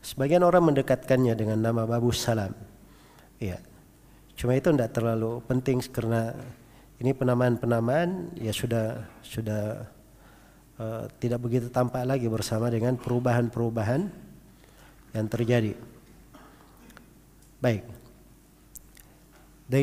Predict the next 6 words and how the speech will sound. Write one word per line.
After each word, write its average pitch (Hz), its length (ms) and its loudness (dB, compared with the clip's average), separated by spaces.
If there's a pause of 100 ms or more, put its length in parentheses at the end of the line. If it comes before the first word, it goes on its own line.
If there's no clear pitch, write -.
ini 185 80 8 (1500)
yang 127 160 2
berjalan, 131 400 4
ya, 147 160 4
di 123 80 2
dalam 113 480 -2